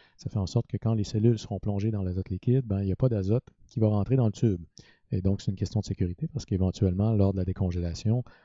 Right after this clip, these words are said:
le tube pourrait éclater par, euh, expansion des gaz. Donc, c'est important de respecter ça. Dans les manipulations, comme d'habitude, vous allez ici, euh, évaluer l'état de la culture cellulaire, très important, pour vous assurer qu'il n'y a pas de contamination. Ensuite, vous allez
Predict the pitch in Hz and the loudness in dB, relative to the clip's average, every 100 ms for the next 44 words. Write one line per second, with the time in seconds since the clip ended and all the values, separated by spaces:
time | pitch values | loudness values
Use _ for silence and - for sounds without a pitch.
0 | _ - 95 113 92 101 95 90 - 92 | _ -6 0 2 4 2 0 -2 -4 -6
1 | - 80 _ - _ _ 87 85 90 95 | -6 -14 _ -20 _ _ -4 -4 -4 -4
2 | - 95 85 110 98 92 82 87 104 87 | -2 -2 0 2 2 0 -4 -4 -4 -4
3 | - 95 90 - 107 92 - - - - | -4 -4 -4 0 0 0 -4 -4 -6 -8
4 | - _ - - - _ _ 117 143 160 | -14 _ -20 -20 -20 _ _ 0 2 2
5 | 147 135 - 131 120 127 113 - 147 135 | 2 0 2 2 4 2 2 2 2 2
6 | 120 - 131 117 104 110 117 113 117 113 | 0 2 2 2 2 2 4 4 2 4
7 | 113 - _ _ 123 - 131 120 101 107 | 2 0 _ _ -8 -2 -2 0 0 2
8 | 104 107 113 110 117 104 98 98 - 104 | 4 6 4 4 2 0 0 -2 0 0
9 | - 104 107 120 143 151 143 110 95 95 | 0 2 2 0 -4 -6 -6 -4 -2 0
10 | 107 - 151 185 _ - 98 95 98 101 | -2 -4 -6 -8 _ 0 2 2 0 -2
11 | - 101 101 104 - 92 95 - 87 92 | 0 0 2 0 -4 -4 -4 -6 -4 -2
12 | 101 113 - 156 - - - - - _ | -2 -2 -2 -4 -4 -16 -20 -20 -20 _
13 | 139 139 - 131 - 117 104 117 117 113 | 0 2 4 2 2 -4 -2 0 2 2
14 | 110 113 104 | 4 4 4